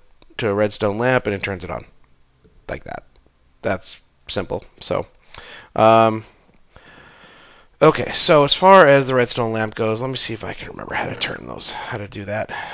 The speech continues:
Um, I've had this, uh, glowstone dust forever. Here's something.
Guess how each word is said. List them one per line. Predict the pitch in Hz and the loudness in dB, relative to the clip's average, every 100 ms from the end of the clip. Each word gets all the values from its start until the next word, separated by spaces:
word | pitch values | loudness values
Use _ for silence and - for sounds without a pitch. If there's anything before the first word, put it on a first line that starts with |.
| - - | -14 -8
Um, | 117 123 123 120 113 - - _ _ _ _ _ _ _ _ _ - _ - - | -4 0 0 -2 -6 -14 -20 _ _ _ _ _ _ _ _ _ -20 _ -14 -6
I've | 113 | -2
had | 120 110 | 0 0
this, | 110 104 - | 0 -2 -2
uh, | 104 98 | -2 -2
glowstone | 101 113 110 - 104 101 101 98 98 | -2 -2 -2 -2 -2 -2 -8 -10 -4
dust | 107 - - | -2 -2 -4
forever. | - - 104 98 - _ - 104 95 - _ _ _ _ _ 311 311 - - _ _ _ _ _ _ _ _ _ _ _ - | -10 -10 -6 -4 -6 _ -10 -8 -8 -10 _ _ _ _ _ -20 -20 -20 -20 _ _ _ _ _ _ _ _ _ _ _ -18
Here's | 131 | -18
something. | - 120 - 127 | -16 -16 -14 -16